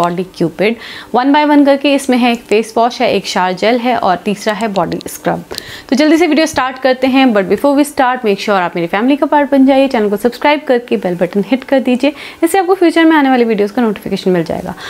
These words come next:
तो जल्दी से start करते हैं आज की video with this product। ये है Body Cupid का face wash for dry and aging skin।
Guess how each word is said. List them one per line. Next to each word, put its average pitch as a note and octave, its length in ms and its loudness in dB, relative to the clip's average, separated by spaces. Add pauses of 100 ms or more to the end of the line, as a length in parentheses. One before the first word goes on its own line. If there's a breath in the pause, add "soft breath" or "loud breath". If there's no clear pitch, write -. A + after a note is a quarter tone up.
(180 loud breath)
तो E4 80 2
जल्दी E4 260 2
से F#4 120 2
start C#4+ 280 -2
करते C#4 260 0
हैं D4+ 60 4
आज B3 200 0
की C4 140 0
video G3+ 340 2
with A#3+ 240 2 (300)
this A#3+ 180 0
product। F3+ 480 -4 (340 loud breath)
ये C4 120 4
है D4+ 140 2
Body A#3 340 0 (120)
Cupid A3+ 280 0
का A#3+ 140 0
face A3+ 380 -2
wash G3 280 -2
for C4 120 4
dry G#3+ 320 -2 (140)
and G#3+ 180 -2
aging G3+ 400 2
skin। A3+ 240 0